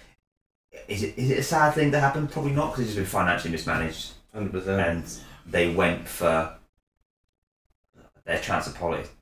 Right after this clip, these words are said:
Speaker 1: policy just was awful for two seasons, three seasons. You made three hundred million pounds worth of mistakes, and then covid hit. I have no sympathy for Barcelona.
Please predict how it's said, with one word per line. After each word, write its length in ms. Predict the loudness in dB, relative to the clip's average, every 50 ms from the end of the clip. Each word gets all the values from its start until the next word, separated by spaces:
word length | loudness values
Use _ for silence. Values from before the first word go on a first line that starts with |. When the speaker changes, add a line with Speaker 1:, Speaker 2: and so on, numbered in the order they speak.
| _ _
Speaker 1:
policy 360 | -10 -10 -8 -4 -4 -4 -4
just 300 | -4 -6 -8 -8 -12 -16 -20 _ _ _ _ _ _ _ _ _ _ _ _ _ _ _ _ -20 -20 -20 -20 -20 _ _
was 140 | -8 -2
awful 420 | 2 2 2 2 0 -6 -10 -10 -14 -16 -20 _ _ _ _ _ _
for 100 | -20 -20
two 240 | -8 -6 -4 -4 -4
seasons, 360 | -4 -6 -6 -6 -6 -8 -6
three 140 | -6 -6 -6
seasons. 480 | -4 -6 -6 -6 -6 -8 -10 -10 -16 -20 _ _ _ _ _ _ _ _
You 120 | -6 -4 0
made 200 | 0 0 0 0
three 120 | -2 -2
hundred 140 | -2 -2 -2
million 180 | -4 -4 -4 -6
pounds 200 | -6 -8 -6 -6
worth 120 | -6 -6
of 60 | -6
mistakes, 440 | -10 -8 -6 -4 -4 -4 -6 -10 -12
and 60 | -12 -10
then 80 | -10
covid 280 | -6 -6 -6 -6 -6 -8
hit. 120 | -8 -10 -12 -14 -20 -20 _ _ _ _ _ _ _ _ -20 -20 -20 -20 -20 -20 -20 -20 -20 -20 _ -2
I 100 | 2 4
have 140 | 4 4 4
no 100 | 2 0
sympathy 380 | 0 -2 -4 -6 -6 -8 -12 -12
for 100 | -10 -6
Barcelona. 540 | -4 -2 -2 -2 -4 -6 -6 -6 -6 -8